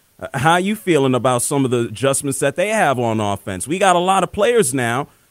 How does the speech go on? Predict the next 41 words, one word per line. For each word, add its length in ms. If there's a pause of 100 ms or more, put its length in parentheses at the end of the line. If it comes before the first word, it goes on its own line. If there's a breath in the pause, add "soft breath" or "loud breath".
(120)
who 220
are 100
getting 300
hurt. 320
They 80
feel 220
like 180
they're 100
forced 380
to 80
play. 260
There 140
ain't 120
no 140
LeBron 480
today 320
in 120
Boston. 520
He's 200
sitting 260
out. 180
Anthony 320
Davis, 400
Joel 280
Embiid, 580 (240 soft breath)
young 320
guy, 240
Halliburton, 640
not 180
happy 400
with 240
the, 220
uh, 100
the 80
new 220
rules. 480
You 80
gotta 180
play 240
sixty-three 600
games. 440